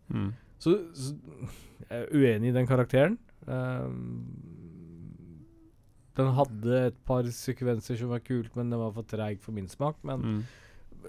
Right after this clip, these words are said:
Speaker 2: jeg har ikke lyst til å se så veldig mye mer av WandaVision, men det er så, såpass etablert karakter at jeg tror uansett den hadde fått en god karakter. Men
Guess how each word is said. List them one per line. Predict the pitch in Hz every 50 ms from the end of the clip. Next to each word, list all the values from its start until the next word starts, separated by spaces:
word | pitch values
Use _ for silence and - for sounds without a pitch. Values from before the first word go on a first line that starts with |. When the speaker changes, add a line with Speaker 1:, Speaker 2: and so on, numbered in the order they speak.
| - - - - - - - -
Speaker 2:
jeg | 127 139
har | 143 156
ikke | 143 - 127
lyst | 113 101 101
til | 113 110
å | 110 110 110
se | 101 113
så | 117
veldig | 117 113 113
mye | 120 117 117
mer | 113 113 110 107 107
av | 110 107
WandaVision, | 110 107 107 107 110 107 113 - - 135 131
men | 127 127 131 127 113 127 117 123 123 113 110 113 117 120
det | 117 131
er | 123 110
så, | 139 139 - 117 110 -
såpass | - - - - 139 - 143
etablert | 131 - 151 135 127 127 123 127 123 -
karakter | - 151 143 135 - - 160 156 156 135 - - - - - - - -
at | 127 135 131
jeg | 139 151 135 127
tror | - - 135 131 131 123
uansett | 123 123 123 123 120 - - 123 - -
den | 131 120 123
hadde | 120 117 110 113 110
fått | - 123 104 110
en | 120 120
god | 110 110 113 107
karakter. | 123 117 117 110 - - 127 135
Men | 143 151 151